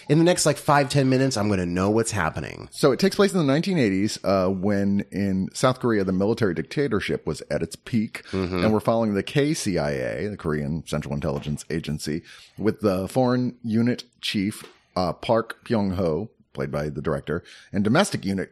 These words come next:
Speaker 2: unit chief Kim Jong-doo, played by Jung Woo Sing, and both of them in their very splintered department, 'cause there's a lot of, like, one hand doesn't know what the other is doing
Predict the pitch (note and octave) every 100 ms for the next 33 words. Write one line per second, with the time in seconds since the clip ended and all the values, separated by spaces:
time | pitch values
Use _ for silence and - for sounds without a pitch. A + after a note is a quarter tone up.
0 | C2+ C2 E2 F2 - - G2 - - A3
1 | C#3 G#2+ G2+ F2 D#2 C2 - B1+ C#2+ D2+
2 | D2+ D2 - A3 G3 F3+ - - - -
3 | G2 C3 D3 B2+ A#2+ B2+ B2 - - -
4 | - - B2+ A#2 G2+ B2 G3 A3 - -
5 | B2 C#3 C3+ B2+ G2+ F#2+ E2 - A2 F#2+
6 | C#2 C#2+ - E2 F2+ E2+ F2+ A2 A#2 A2
7 | F#2 E2 F2+ F#2+ G2+ G2+ F2+ F2+ D#2 F#2
8 | - D#2+ E2+ F2 C#2 E2+ D#2+ A2 A#2+